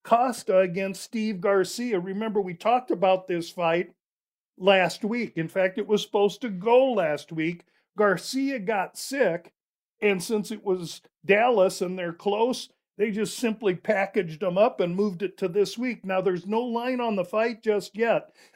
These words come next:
Of interest, though, is that this fight opened two weeks ago, three weeks ago when it opened,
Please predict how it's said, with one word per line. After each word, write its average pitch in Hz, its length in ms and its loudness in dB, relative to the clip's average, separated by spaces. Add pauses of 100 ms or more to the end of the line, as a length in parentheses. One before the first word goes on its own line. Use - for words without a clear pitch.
(140)
Of 190 200 6
interest, 247 540 -4
though, 190 280 4
is 180 120 2
that 175 200 -6
this 190 200 -6
fight 214 320 0
opened 208 520 0 (640)
two 190 140 -2
weeks 180 380 -2
ago, 175 320 0
three 180 280 -8
weeks 175 320 -8
ago 175 240 -2
when 170 200 -4
it 160 120 -4
opened, 190 380 0